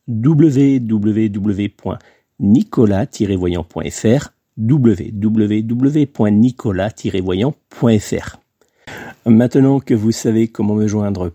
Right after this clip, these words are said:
pour une consultation de voyance par téléphone ou bien, euh, directement par mail, je vais vous dévoiler votre horoscope général des influences énergétiques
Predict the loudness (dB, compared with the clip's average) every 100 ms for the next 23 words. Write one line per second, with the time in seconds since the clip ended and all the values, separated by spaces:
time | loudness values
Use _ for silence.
0 | _ 4 4 4 -2 -6 -6 -4 -6 -4
1 | -6 -6 -10 -10 -10 -4 -2 -2 -4 -4
2 | -4 -4 -2 -4 -6 -8 -4 -2 -2 -2
3 | -2 0 0 2 2 0 -8 -20 -20 -20
4 | _ -4 0 2 4 2 0 -4 0 2
5 | 2 0 -2 -4 -4 -6 -8 -6 -2 -2
6 | -2 -4 -4 -6 -8 -10 -10 -8 -8 -4
7 | 0 2 2 -4 -6 -8 -4 -2 -2 -4
8 | -6 -8 -8 -2 2 2 2 -2 -2 -4
9 | -2